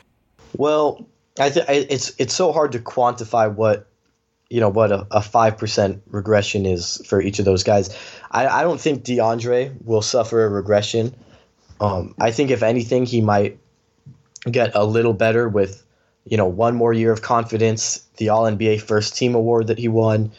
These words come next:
the gold medal he won. I think Chris and J J are where you look a little more at some potential regression. I don't think Chris Paul is going to be worse.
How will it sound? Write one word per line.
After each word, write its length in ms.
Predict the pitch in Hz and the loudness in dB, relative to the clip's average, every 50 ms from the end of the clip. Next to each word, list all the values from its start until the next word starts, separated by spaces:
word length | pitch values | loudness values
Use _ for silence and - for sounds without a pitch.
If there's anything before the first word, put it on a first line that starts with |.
| _ _ _ _ | _ _ _ _
the 100 | - 104 | -4 -2
gold 280 | 90 107 117 117 113 110 | 0 0 0 0 0 0
medal 240 | 110 113 123 131 127 | 0 0 0 0 0
he 120 | 127 131 | 0 0
won. 420 | 123 127 127 127 123 127 131 131 - _ _ _ _ _ _ _ _ _ _ _ _ _ _ _ _ _ - | 0 0 2 0 0 -2 -4 -8 -14 _ _ _ _ _ _ _ _ _ _ _ _ _ _ _ _ _ -6
I 120 | - 120 123 | -4 -4 -2
think 420 | 113 156 147 139 - - _ _ _ _ - | 0 -2 -2 -2 -4 -12 _ _ _ _ -12
Chris 320 | - - 156 156 151 - | -6 -2 -2 -2 0 0
and 140 | 135 117 113 | 0 0 0
J 240 | 98 113 120 127 131 | 0 0 0 0 0
J 200 | 113 120 117 110 | 0 0 0 0
are 100 | 104 101 | 0 0
where 120 | 104 104 | 0 0
you 160 | 101 101 104 104 | 0 0 -2 0
look 300 | 107 104 98 - - - _ _ _ _ _ _ _ _ - | 0 0 -2 -2 -8 -18 _ _ _ _ _ _ _ _ -2
a 60 | 110 110 | 0 2
little 300 | 110 117 117 117 113 110 | 2 2 2 2 2 2
more 320 | 110 107 107 107 107 104 | 2 2 2 2 2 2
at 240 | 95 95 98 - - _ _ _ _ _ _ _ _ _ _ _ _ _ _ - - | 2 0 -2 -4 -6 _ _ _ _ _ _ _ _ _ _ _ _ _ _ -20 -14
some 220 | - - - 123 110 | -6 -2 0 0 0
potential 520 | 117 110 - - 139 135 127 - 123 113 | 0 -2 -2 0 0 0 0 0 0 0
regression. 600 | 107 104 95 107 107 104 101 - 110 101 92 95 - - - - - _ _ _ _ _ _ _ _ | 0 0 0 0 0 0 0 -2 -4 -4 -4 -6 -12 -20 -20 -20 -20 _ _ _ _ _ _ _ _
I 120 | - 120 147 | 2 2 4
don't 140 | 180 170 - | 2 2 0
think 180 | 170 139 123 | -2 -4 -2
Chris 220 | - - 131 127 - | -2 -2 -2 -2 -2
Paul 260 | - 143 123 120 113 | 0 2 2 2 2
is 120 | 104 98 | 0 0
going 220 | 104 120 113 107 104 | 0 0 0 0 0
to 60 | 95 | -2
be 160 | 95 107 98 | -2 -2 -2
worse. 640 | 87 87 92 101 107 101 - - - - - - - | -2 -2 0 0 2 2 0 -2 -2 -2 -2 -4 -8